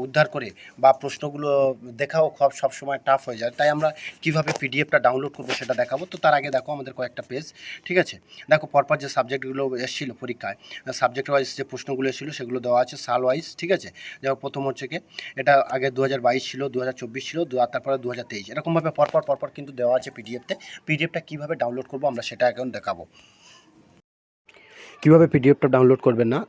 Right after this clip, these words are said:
ধরুন এই ভিডিওটা দেখছেন, তো এই ভিডিওতে যে more অপশন লেখা আছে সেই more অপশন ক্লিক করবেন। দেখুন আমরা যে ভিডিওটা স্ক্রিনে দেখতে পাচ্ছেন, এই স্ক্রিনেটা অনুযায়ী দেখুন, আহ, দেখুন যে আমরা more অপশনে ক্লিক করার পরে এই যে বুক পিডিএফ ডাউনলোড বলে অপশন আছে ওখানে ক্লিক করব। করার পরে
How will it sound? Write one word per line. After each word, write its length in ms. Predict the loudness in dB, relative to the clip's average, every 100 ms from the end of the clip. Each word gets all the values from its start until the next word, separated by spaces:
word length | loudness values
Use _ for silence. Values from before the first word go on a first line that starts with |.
| 0
ধরুন 180 | 4 4 4
এই 100 | 2
ভিডিওটা 340 | 2 4 4 4
দেখছেন, 300 | 0 -2 -2
তো 40 | 0
এই 140 | 0
ভিডিওতে 400 | 2 4 4 4 4
যে 40 | 4
more 280 | 6 6 6
অপশন 200 | 4 2 2
লেখা 160 | 0 -2
আছে 120 | -2 0
সেই 100 | 2 4
more 140 | 4 2
অপশন 220 | 0 -4 -2
ক্লিক 200 | -4 -4 -4
করবেন। 240 | -2 -2 -4 -10 -16 -12 4
দেখুন 200 | 4 6 6
আমরা 120 | 6 4
যে 60 |
ভিডিওটা 420 | 2 4 4 6 4 2 -4 -10 -6
স্ক্রিনে 240 | 2 4
দেখতে 240 | 4 0 -2
পাচ্ছেন, 240 | -2 -2 -2 0
এই 60 | -2 0
স্ক্রিনেটা 360 | 0 2 2 2 2
অনুযায়ী 280 | 2 2 2
দেখুন, 260 | -2 -4 -10
আহ, 640 | -12 -16 -8 2 6 6 4
দেখুন 220 | -2 0 0 4
যে 100 | 4 4 4 0
আমরা 180 | 2 4 6
more 140 | 6
অপশনে 220 | 6 2 2
ক্লিক 240 | 2 2
করার 160 | 2 2
পরে 120 | 0 0 0
এই 80 | -2 2
যে 80 | 0 0 -14 -4 2
বুক 140 | 2 4
পিডিএফ 260 | 6 6
ডাউনলোড 280 | 8 6 6 6
বলে 100 | 4
অপশন 200 | 4 -2
আছে 140 | 0
ওখানে 200 | 0 0 0
ক্লিক 160 | -2 -2
করব। 140 | -2 -2
করার 280 | 2 0 2
পরে 140 | 0